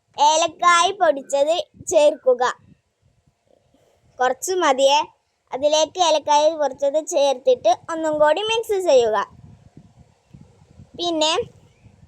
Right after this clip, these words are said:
പിന്നെ നമുക്ക് കുറുക്കി വരുന്ന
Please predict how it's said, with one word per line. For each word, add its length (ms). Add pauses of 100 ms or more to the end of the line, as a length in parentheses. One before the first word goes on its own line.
(960)
പിന്നെ 320 (320)
നമുക്ക് 380 (680)
കുറുക്കി 500
വരുന്ന 280